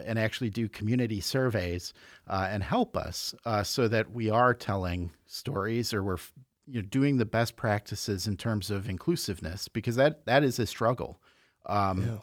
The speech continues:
Speaker 1: and, you know, our, our newsroom isn't d-, as diverse as it needs to be. Um, in certain things, we are diverse, but in other areas, we're not.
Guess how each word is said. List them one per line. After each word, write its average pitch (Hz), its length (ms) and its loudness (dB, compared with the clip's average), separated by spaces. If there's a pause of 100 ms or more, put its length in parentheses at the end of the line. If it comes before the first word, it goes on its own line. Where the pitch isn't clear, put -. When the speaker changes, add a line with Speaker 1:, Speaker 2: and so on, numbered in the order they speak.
Speaker 1:
and, 104 400 0 (520)
you 95 120 -6
know, 104 160 4
our, 104 80 4
our 110 200 4
newsroom 120 440 4
isn't 113 260 2
d-, 110 160 -8 (120)
as 113 180 -4
diverse 107 480 0
as 87 160 -4
it 87 120 -6
needs 127 320 -2
to 92 120 -2
be. 80 340 -8 (400)
Um, 95 480 0
in 98 160 -2
certain 113 680 0 (380)
things, 117 540 2 (120)
we 120 140 0
are 165 160 6
diverse, 85 520 0
but - 180 -2
in 98 120 2
other 113 240 4
areas, 113 420 4
we're 104 100 -2
not. 101 360 -4